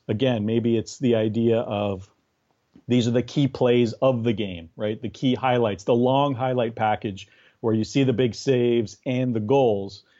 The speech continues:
And in actuality, if, if the goaltender is only saving seventy percent of the shots, which is, which is off by about twenty percent in terms of the N H L, that's something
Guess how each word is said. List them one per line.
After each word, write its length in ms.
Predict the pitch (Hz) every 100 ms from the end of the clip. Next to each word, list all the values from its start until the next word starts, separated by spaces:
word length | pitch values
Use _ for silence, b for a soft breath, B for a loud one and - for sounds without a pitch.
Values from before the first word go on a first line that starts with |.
| b b -
And 340 | 107 104 117
in 160 | 127 127
actuality, 840 | 117 - 120 127 135 113 110 123
if, 400 | 120 104 - _ _ _ _ -
if 180 | 117 -
the 80 | 110
goaltender 540 | 120 123 131 113 110
is 80 | 104
only 260 | 110 110
saving 560 | 104 113 113 107 104 98 b b
seventy 340 | - 131 113 110
percent 460 | 123 110 123 113
of 80 | 98
the 80 | 95
shots, 640 | - 165 139 127 - - _ _ _ _
which 260 | 113 95 113
is, 340 | 98 95 - -
which 200 | 110 -
is 120 | 101
off 260 | 107 104 -
by 160 | 107
about 260 | 104 101 101
twenty 260 | 123 110
percent 560 | 101 101 - 151 123 127
in 80 | 110
terms 220 | 113 101
of 60 | 98
the 60 |
N 100 | 101
H 160 | 95 98
L, 280 | 135 104 b _ -
that's 440 | 156 139 147 147
something 560 | - - 131 117 120